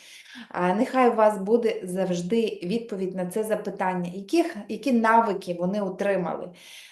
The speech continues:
Не наскільки вони продали, не скільки вони провели класів, а чого я їх навчила за цей тиждень. Можливо, ви навчили їх робити комплімент, можливо, ви навчили їх робити профілювання, можливо, ви навчили їх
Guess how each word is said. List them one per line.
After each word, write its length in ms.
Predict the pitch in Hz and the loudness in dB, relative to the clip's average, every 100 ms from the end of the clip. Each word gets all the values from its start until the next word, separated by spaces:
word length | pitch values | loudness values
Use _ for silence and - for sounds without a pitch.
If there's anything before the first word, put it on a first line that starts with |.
| - | 0
Не 380 | 220 269 302 302 | 4 6 8 8
наскільки 560 | 294 - - 320 320 | 6 2 -4 -2 2
вони 280 | 254 247 247 | 4 6 4
продали, 800 | 247 220 202 180 139 120 107 - - - _ | 2 -2 0 2 2 2 0 -4 -12 -20 _
не 200 | 226 262 | 4 4
скільки 480 | 262 294 302 302 285 | 4 2 2 2 2
вони 420 | 247 240 240 233 | 4 6 6 4
провели 520 | 233 214 202 202 196 | 2 0 2 4 4
класів, 500 | 190 185 147 156 170 - _ | 2 2 2 0 -6 -12 _
а 100 | 214 | -2
чого 680 | 208 233 202 240 277 262 - 190 | 0 0 0 6 8 6 4 -2
я 80 | 196 | -2
їх 240 | 190 180 | -2 -4
навчила 680 | 185 180 - 294 311 - - 175 | -6 -6 -2 0 2 0 -2 -4
за 80 | |
цей 380 | 180 - 202 190 | -4 -2 -4 -4
тиждень. 520 | - 190 180 - - - - - - - | -4 -2 -2 -4 -10 -12 -20 -20 -20 0
Можливо, 640 | 226 254 247 269 330 294 226 | 6 6 8 6 8 6 6
ви 80 | 233 | 2
навчили 480 | 220 - 247 254 | 2 0 0 2
їх 160 | 240 - | 0 0
робити 340 | 202 202 208 | -4 -2 -2
комплімент, 680 | 208 208 196 196 190 180 156 156 | -4 -4 -4 -4 -2 0 -2 -2
можливо, 440 | 185 190 220 247 | -4 0 6 6
ви 140 | 240 233 | 8 6
навчили 400 | 233 233 240 240 | 6 2 2 4
їх 140 | 233 | 4
робити 340 | 226 220 220 220 | 0 -2 -2 -2
профілювання, 840 | - 208 - 202 196 185 175 175 | -4 -6 -6 -4 0 0 0 0
можливо, 460 | 185 196 220 220 208 | -2 -2 -2 -2 -2
ви 140 | 208 | -2
навчили 560 | 208 196 - 226 226 208 | 0 -2 -2 -2 -2 -2
їх 420 | 185 214 226 | -2 -2 -2